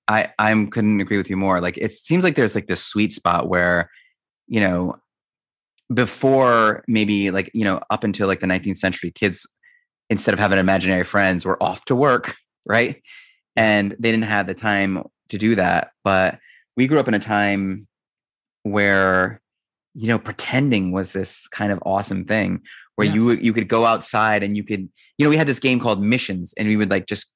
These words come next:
Speaker 1: go on, we would go on these kinds of missions, and we would talk to each other like we were Navy <laughs> seals or
Speaker 2: We
Speaker 1: something
Speaker 2: could come,
Speaker 1: like that.
Speaker 2: we would come up with the greatest games, like, the most imaginatory games, and give them the worst names.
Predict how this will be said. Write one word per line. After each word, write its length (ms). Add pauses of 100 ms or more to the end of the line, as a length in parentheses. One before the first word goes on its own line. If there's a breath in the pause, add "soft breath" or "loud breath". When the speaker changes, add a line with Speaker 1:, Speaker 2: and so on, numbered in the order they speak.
(100)
Speaker 1:
go 180
on, 180
we 100
would 120
go 80
on 180
these 160
kinds 300
of 80
missions, 500
and 300 (260 loud breath)
we 60
would 100
talk 200
to 80
each 120
other 180
like 140
we 120
were 80
Navy 260
<laughs> 160
seals 340
or 40
Speaker 2:
We 80
Speaker 1:
something 100
Speaker 2:
could 160
come, 120
Speaker 1:
like 60
that. 60
Speaker 2:
we 120
would 180
come 160
up 160
with 120
the 100
greatest 680
games, 600
like, 160
the 80
most 260
imaginatory 560
games, 420
and 140
give 160
them 160
the 100
worst 400
names. 420